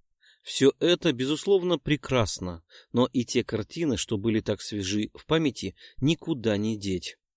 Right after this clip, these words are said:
Зверев, похищение, метель за окном, его домогание,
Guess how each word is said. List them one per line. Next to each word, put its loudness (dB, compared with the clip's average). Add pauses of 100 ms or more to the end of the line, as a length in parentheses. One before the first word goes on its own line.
(840)
Зверев, 2 (240)
похищение, 2 (200)
метель 4
за 4
окном, 0
его 2
домогание, 0